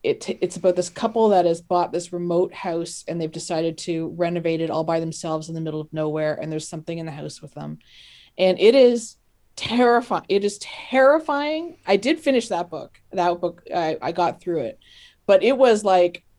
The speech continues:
um, that is definitely a freezer book. Like, you would be reading it, and then it would be like, "I have to put this in the freezer for a little while and go do <laughs> something else."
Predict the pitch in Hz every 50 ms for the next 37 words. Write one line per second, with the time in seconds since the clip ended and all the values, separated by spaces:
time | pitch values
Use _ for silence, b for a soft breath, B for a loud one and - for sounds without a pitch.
0 | _ _ _ _ _ _ _ _ _ _ _ _ - 202 180 175 170 165 165 165
1 | 165 165 156 - _ _ _ _ _ - 190 190 202 202 - - 208 196 185 175
2 | 208 196 185 190 208 190 170 165 160 - - 160 151 - 151 151 - 127 - -
3 | - - 165 156 156 - - _ - 208 208 202 196 185 180 175 170 170 175 180
4 | 175 170 185 180 175 175 175 175 170 170 170 165 165 160 - - - - 175 170
5 | 165 160 160 160 160 156 160 160 160 156 156 - - 160 175 175 170 - 175 190
6 | 170 160 160 170 165 156 156 - 170 160 156 160 156 - - 156 156 151 151 151
7 | 151 147 143 147 151 156 160 165 175 - 285 - - - 440 415 415 - 403 370
8 | - - - 403 - - 285 - - - -